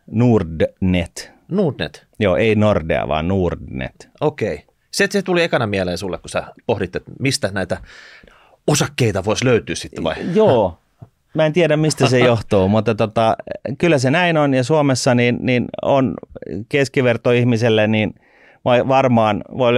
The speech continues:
Speaker 1: voi hyvällä omalla tunnolla sanoa, että se on varmaan niin kuin paras välittäjä, mikä löytyy Suomesta
Speaker 2: Mm.
Speaker 1: palveluntarjoajana. Sit voi lähteä maailmalle. Ei siinä mitään vikaa, mut siis niinku jos haluaa niinku suomalaisiin oloihin, ö, sopeutettua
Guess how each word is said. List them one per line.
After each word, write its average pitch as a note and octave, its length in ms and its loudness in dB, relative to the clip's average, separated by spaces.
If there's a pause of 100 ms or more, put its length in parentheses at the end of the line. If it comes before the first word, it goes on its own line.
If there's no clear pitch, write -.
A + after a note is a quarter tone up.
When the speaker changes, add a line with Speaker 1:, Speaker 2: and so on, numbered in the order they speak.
(200)
Speaker 1:
voi B2+ 160 2
hyvällä B2 360 4
omalla A#2 320 2
tunnolla G#2+ 340 0
sanoa, A2+ 280 2
että F#2 80 -2
se A#2 80 0
on G#2 80 0
varmaan G2+ 340 0
niin F#2+ 100 -2
kuin F#2 160 -4
paras F#2 300 0
välittäjä, E2+ 360 -2
mikä F#2 220 -2
löytyy - 400 -4 (360)
Suomesta D2+ 520 -4 (280)
Speaker 2:
Mm. A2+ 160 -6
Speaker 1:
palveluntarjoajana. D2 880 -2
Sit C3 240 -6
voi D2 120 -2
lähteä G2+ 280 -2
maailmalle. D2+ 520 -2 (840)
Ei F#2+ 100 -2
siinä F#2+ 180 0
mitään F2+ 300 -2
vikaa, D2+ 320 -6
mut F#2 180 -6
siis F#2+ 180 -4
niinku G#2 240 -2
jos G2+ 200 0
haluaa G2+ 380 2 (120)
niinku G#2 240 -6 (320)
suomalaisiin G2+ 840 0
oloihin, G2+ 460 2 (140)
ö, F#2 240 0
sopeutettua F#2+ 760 0